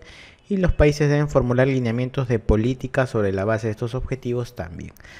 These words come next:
Así que aquí lo falso es la B. Pregunta noventa.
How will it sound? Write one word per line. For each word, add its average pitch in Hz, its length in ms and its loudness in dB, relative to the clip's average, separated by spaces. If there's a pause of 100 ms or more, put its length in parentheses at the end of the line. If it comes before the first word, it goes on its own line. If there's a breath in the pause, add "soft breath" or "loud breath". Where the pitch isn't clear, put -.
(180 loud breath)
Así - 200 -10
que 143 100 -4
aquí 139 180 -6
lo 131 140 2
falso 120 600 0
es 127 220 0
la 123 380 -2 (380 loud breath)
B. 92 300 -4 (1600 loud breath)
Pregunta 156 380 0
noventa. 113 560 -2